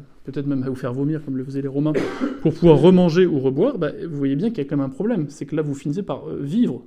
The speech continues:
pour manger et pour boire. Et vous ne mangez plus, vous ne buvez plus pour man-, pour, euh, pour vivre. Donc dès lors qu'il y a cette inversion, là, on, on passe, euh, vous voyez, euh, d'un désordre peut-être léger, car c'est un péché de gourmandise, je reprends un, un peu de chocolat, à un désordre grave,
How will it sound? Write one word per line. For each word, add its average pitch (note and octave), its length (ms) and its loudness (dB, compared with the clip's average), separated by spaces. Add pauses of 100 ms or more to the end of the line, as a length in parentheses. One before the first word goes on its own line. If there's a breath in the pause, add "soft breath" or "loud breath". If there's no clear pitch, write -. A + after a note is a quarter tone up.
(140)
pour C3+ 160 -6
manger C#3 220 -2
et F3 40 0
pour D#3+ 160 -4
boire. C#3+ 200 -4
Et C#3 40 -8
vous C#3+ 120 -4
ne C#3 40 -2
mangez C#3 280 0
plus, G3 160 -4
vous F#3 80 -2
ne D#3 60 0
buvez C#3+ 120 0
plus A3+ 140 -4
pour D#3 180 -2
man-, D3 160 -2
pour, C#3 220 -4
euh, B2+ 100 -2
pour C#3 160 -4
vivre. C3 260 -8 (840)
Donc D3 180 0
dès E3+ 100 6
lors G3 120 6
qu'il F3 80 0
y - 20 4
a D3+ 40 0
cette D3 300 -4
inversion, F3+ 440 -2
là, G3+ 240 -4
on, D3+ 280 -2
on D3+ 60 -8
passe, G#3+ 340 -6 (680 soft breath)
euh, B2 60 -10
vous B2 40 -10
voyez, F#3+ 300 -2
euh, - 340 -8
d'un C3 160 -8
désordre C#3 260 -6
peut-être C#3 220 -6
léger, D3 380 -4
car A#2+ 140 -14
c'est - 120 -14
un - 20 -10
péché B2+ 180 -14
de C#3+ 40 -12
gourmandise, C3+ 240 -8
je B2+ 60 -12
reprends A#2+ 340 -14
un, - 460 -16
un B2+ 40 -18
peu B2+ 120 -16
de - 40 -18
chocolat, F3 300 -8 (260 loud breath)
à C3+ 100 -6
un - 20 -4
désordre C#3+ 320 -2
grave, F#3 260 0